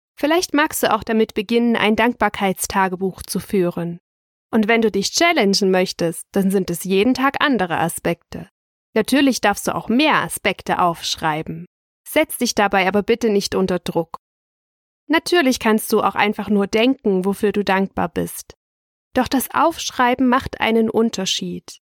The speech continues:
Das geschriebene Wort ist eine Inspiration für dich in Phasen, wo es dir gerade sehr schwer fällt, Dankbarkeit zu empfinden, weil die Sorgen gerade wieder Überhand genommen haben. Außerdem werden durch das Aufschreiben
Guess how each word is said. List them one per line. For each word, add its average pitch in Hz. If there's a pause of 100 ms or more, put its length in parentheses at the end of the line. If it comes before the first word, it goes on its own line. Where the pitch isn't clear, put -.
(100)
Das -
geschriebene 240
Wort 208
ist -
eine 214
Inspiration 220
für 202
dich 185
in 202
Phasen, 247
wo 240
es 247
dir 240
gerade 220
sehr 233
schwer 240
fällt, 202
Dankbarkeit 196
zu 208
empfinden, 202
weil 190
die 185
Sorgen 214
gerade 190
wieder 202
Überhand 185
genommen 175
haben. 175 (760)
Außerdem 208
werden 208
durch 190
das 196
Aufschreiben 196